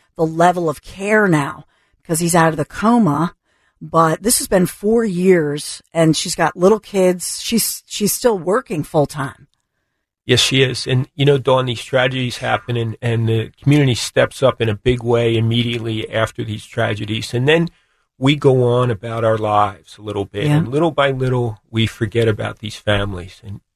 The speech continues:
Speaker 2: every day, Tang Chan and her two children wake up and have to deal with this. And so it's important that they, they see that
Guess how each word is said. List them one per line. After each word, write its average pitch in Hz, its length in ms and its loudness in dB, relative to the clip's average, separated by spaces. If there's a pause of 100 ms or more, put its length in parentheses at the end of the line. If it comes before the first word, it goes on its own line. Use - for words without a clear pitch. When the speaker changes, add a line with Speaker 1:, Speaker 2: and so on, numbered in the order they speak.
(120)
Speaker 2:
every 127 500 0
day, 117 640 -2 (400)
Tang 131 280 0
Chan 120 440 0
and 110 100 -6
her 117 160 -2
two 135 240 -8
children 117 460 -2
wake 113 260 -2
up 113 220 0 (640)
and 113 140 -6
have 127 220 -4
to 139 100 -8
deal 165 240 -4
with 127 180 -6
this. - 300 -20 (520)
And 120 220 -2
so 123 300 2
it's - 200 -12
important 139 640 -2
that 131 180 -6
they, 123 340 -4
they 120 180 -2
see 156 460 2
that 117 180 0